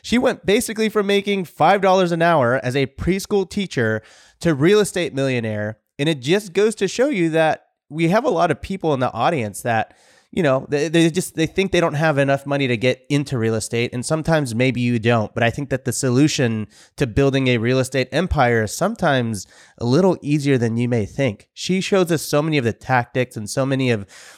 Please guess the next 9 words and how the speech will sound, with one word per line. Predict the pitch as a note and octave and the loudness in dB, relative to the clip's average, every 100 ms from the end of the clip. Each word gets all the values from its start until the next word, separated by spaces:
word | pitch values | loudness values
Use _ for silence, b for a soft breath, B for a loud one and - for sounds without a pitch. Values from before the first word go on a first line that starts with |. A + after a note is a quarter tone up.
| B | B
the | C3+ | -4
serendipitous | F3 F3 C#3+ G#2+ D3 D3 C#3 - | 2 2 2 2 0 2 -2 0
moments | C3 B2+ A#2+ | -2 -2 -2
that | A#2 - | -6 -6
came | D3 C3+ | -2 0
up | C3 | 0
in | B2+ A2 | -2 -2
her | C3 B2 | 0 2
life | A#2 C3+ | 4 2